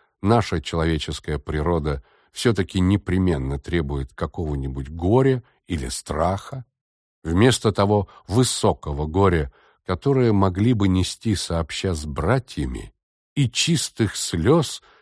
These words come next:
которые могли бы с ними проливать, мы упиваемся пафосом судебной залы и сметаем ночную росу с могил. Трудно оценить истинное значение всего этого.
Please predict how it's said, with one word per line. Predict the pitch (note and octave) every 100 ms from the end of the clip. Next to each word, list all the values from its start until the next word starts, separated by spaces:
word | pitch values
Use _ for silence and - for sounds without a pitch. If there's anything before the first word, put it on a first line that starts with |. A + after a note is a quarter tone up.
| _
которые | G#2+ G2+ B2 A2 F#2
могли | E2+ E2+ F2+
бы | D2+ C#2+
с | -
ними | D2+ D2 C#2 B1+ - _
проливать, | - - A#1+ A#1+ A#2 C#3+ - _ _ _ _ _
мы | B2
упиваемся | E3+ C3+ G#2 G2 C3 C3+ G2 -
пафосом | E2 - C3 - G#2+ - F2+
судебной | D#2+ - D#2 C#2+ C#2+ C2 B1+
залы | C2 C2+ C#3 C#3 C3 - _ _ _ _
и | F#3
сметаем | F3+ - G2 E2+ - A#2 C#3+ D3+ B2+ _
ночную | F#2+ F#2+ E2+ - F2+ A2 A2
росу | F2 D2 - E2 E2 - _
с | -
могил. | C#2 C2 C2 A#2 A2+ _ _ _ _ _ _ _ _
Трудно | D#3+ F#3 C#3
оценить | A#2+ - G2 F#2+ E2+ -
истинное | - G#2+ - F2 D#2+ D#2
значение | D2+ D#2+ - C#3+ C3+ G2+
всего | E2 - F#2+ F#2 -
этого. | - - - -